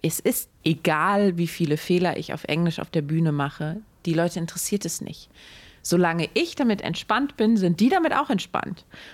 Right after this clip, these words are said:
Und das war eben, das ist so, finde ich, so eine schöne Analogie von diesem Ja sagen und von diesem Scheitern und das Akzeptieren sozusagen. Die Menschen mögen dich, wenn du nicht perfekt bist. Das ist sehr authentisch.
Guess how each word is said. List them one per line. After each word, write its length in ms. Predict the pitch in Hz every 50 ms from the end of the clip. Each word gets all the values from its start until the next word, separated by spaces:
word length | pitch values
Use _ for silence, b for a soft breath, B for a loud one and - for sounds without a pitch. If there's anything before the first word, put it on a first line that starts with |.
| B B -
Und 140 | - 165 170
das 200 | 170 180 - 190
war 100 | 175 120
eben, 320 | 117 160 151 160 160 147 - -
das 180 | - 165 -
ist 140 | 165 - -
so, 80 | - 160
finde 220 | - - 165 165
ich, 80 | 156 -
so 80 | 151
eine 100 | 151 147
schöne 300 | 147 - 180 170 160 151
Analogie 580 | - 147 156 156 156 156 151 143 - 180 202 208
von 220 | 190 - 165 143
diesem 260 | 147 151 - 160 156
Ja 300 | 151 156 151 151 175 190
sagen 400 | 175 160 127 107 - - 147 147
und 180 | - 147 151 143
von 140 | - 160 151
diesem 280 | 156 147 151 151 143
Scheitern 680 | - - - - - 170 170 196 190 - 196 170 156 151
und 140 | 147 143 156
das 120 | 151 -
Akzeptieren 720 | - - - - - 160 - - - 190 196 190 175 151
sozusagen. 640 | 147 151 - - - 170 - 127 127 - - - 160 B B B B B B B B B B B B B B _ -
Die 80 | 165 165
Menschen 320 | 165 165 160 - 180 180
mögen 280 | 175 190 208 196 208 185
dich, 240 | 151 156 - -
wenn 120 | - 143 139
du 80 | 135
nicht 180 | 135 139 139 -
perfekt 480 | - 156 - - 143 - - - _ -
bist. 360 | - 160 - - - - - _ _ -
Das 160 | 165 - - 175
ist 100 | - -
sehr 180 | 160 151 135
authentisch. 760 | - - - - 175 165 165 160 - - - - - - -